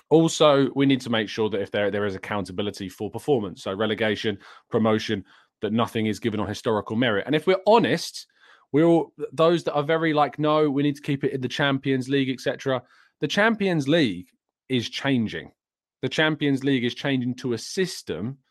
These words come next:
whereby teams will qualify based on historical merit, which is exactly one of the big reasons what people were so vehemently against with the Super League, with the new revamp of the Champions League, with the expansion of the Champions League,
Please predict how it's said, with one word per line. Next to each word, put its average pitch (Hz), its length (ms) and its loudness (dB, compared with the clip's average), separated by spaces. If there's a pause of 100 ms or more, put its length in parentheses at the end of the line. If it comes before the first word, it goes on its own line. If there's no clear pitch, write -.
(540)
whereby 110 760 2 (380)
teams 98 600 -2 (100)
will 190 300 4
qualify 107 760 2 (320)
based 151 320 0
on 143 120 0
historical 147 680 -2
merit, 131 380 -2 (240)
which 135 160 -4
is 147 140 -4
exactly 160 540 -2
one 156 160 2
of 139 60 0
the 139 60 0
big 139 200 -2
reasons 123 400 -2
what 123 160 -4
people 127 240 -8
were 120 120 -4
so 127 260 -2
vehemently 117 500 -4
against 107 680 -4 (460)
with 110 100 -6
the 113 60 -6
Super 143 320 -4
League, 80 320 -10
with 107 100 -12
the 127 60 -4
new 160 240 0
revamp 120 540 0
of 117 120 -4
the 120 60 -4
Champions 110 500 -4
League, 117 160 -2
with 104 80 -10
the 107 80 -6
expansion 143 520 -4
of 107 60 -12
the - 60 -16
Champions 98 540 -4
League, 87 260 -6